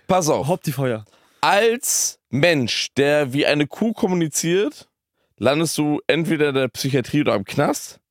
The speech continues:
Speaker 1: Als Kuh, die wie ein Mensch redet, Bruder, Karriere ist da. Kommst du ins
Speaker 2: <laughs>
Speaker 1: Fernsehen. Safe.
Speaker 2: Hundert Prozent.
Speaker 1: Ich sag, das wäre so ein Highlight für so einen Lokalsender beim N D R oder sowas, wenn da irgendwie eine Kuh auftaucht,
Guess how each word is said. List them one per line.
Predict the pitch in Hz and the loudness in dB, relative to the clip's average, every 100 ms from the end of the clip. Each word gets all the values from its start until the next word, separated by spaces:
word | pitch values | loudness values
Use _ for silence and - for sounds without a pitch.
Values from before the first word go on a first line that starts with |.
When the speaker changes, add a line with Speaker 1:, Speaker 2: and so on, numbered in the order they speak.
| _ _ - - - - | _ _ -20 -20 -14 0
Speaker 1:
Als | 143 156 - | 2 2 -2
Kuh, | - 262 277 | -2 2 2
die | 165 143 | 2 0
wie | 143 | 0
ein | 143 151 | 2 2
Mensch | 226 269 - | 0 0 0
redet, | 190 208 190 196 - _ | 0 2 2 0 -4 _
Bruder, | - 135 196 214 185 139 104 73 87 _ | 0 2 2 2 2 2 2 -2 -8 _
Karriere | - 127 131 127 120 165 202 208 170 170 - - | 0 2 2 2 2 4 4 4 4 2 0 0
ist | 220 170 - - | 0 0 -2 -4
da. | 76 156 123 - | -6 -8 -10 -4
Kommst | 135 113 | -4 -2
du | 104 | -2
ins | 214 | 0
Speaker 2:
<laughs> | |
Speaker 1:
Fernsehen. | 147 151 120 90 78 _ _ _ _ - | 2 2 2 0 -2 _ _ _ _ -8
Safe. | - - 220 151 - - _ | -2 2 4 2 -2 -20 _
Speaker 2:
Hundert | 120 127 123 - | -6 -2 -4 -4
Prozent. | 117 - 120 110 110 - | -8 -6 -6 -6 -6 -2
Speaker 1:
Ich | 156 143 | 0 2
sag, | 185 - - _ _ _ - | 0 0 -10 _ _ _ 0
das | 151 160 | 0 2
wäre | 165 | 2
so | 135 143 | 2 0
ein | 135 | 0
Highlight | 160 180 170 - | 2 2 0 -2
für | 135 | -2
so | |
einen | 113 | 0
Lokalsender | 123 - 139 156 131 131 127 | -2 0 0 2 2 0 0
beim | 117 110 | 0 0
N | 123 | 0
D | 117 87 | 2 2
R | 139 131 | 2 2
oder | 110 | 2
sowas, | 104 104 120 - | 0 0 -2 -4
wenn | 113 104 | -4 -2
da | 143 185 | 0 2
irgendwie | 180 175 | 2 0
eine | 151 | -2
Kuh | - - 208 | -2 -2 0
auftaucht, | 127 - 107 110 233 - | 0 -2 0 0 -2 -6